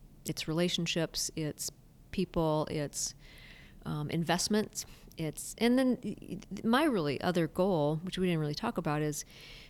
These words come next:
uh, all these wonderful alumni out of the university that wanna be engaged and wanna give back. And how do we do a better job of giving them opportunities to be a part of all of this?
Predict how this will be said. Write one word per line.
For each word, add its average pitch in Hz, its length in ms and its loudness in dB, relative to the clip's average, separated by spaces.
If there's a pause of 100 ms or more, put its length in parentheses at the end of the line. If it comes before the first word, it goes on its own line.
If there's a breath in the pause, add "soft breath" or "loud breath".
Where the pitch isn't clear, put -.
uh, 170 160 -2 (100)
all 247 280 6
these 190 180 6
wonderful 180 420 2
alumni 160 380 0
out 165 60 2
of 170 40 0
the 156 80 -2
university 165 560 0 (920)
that - 120 6
wanna 180 160 4
be 160 140 -2
engaged 151 500 -4
and 160 120 -4
wanna 156 180 -4
give 156 260 -6
back. 147 360 -4
And 170 80 -6
how 202 180 0
do 202 60 2
we 196 80 4
do 170 160 2
a 156 40 -2
better 156 280 -4
job 156 380 -6
of 151 220 -6
giving 156 260 -6
them 151 160 -6
opportunities - 680 -6
to - 80 -4
be 151 140 -2
a 143 40 -4
part - 220 -8
of - 80 -8
all - 160 -4
of - 60 -8
this? - 260 -8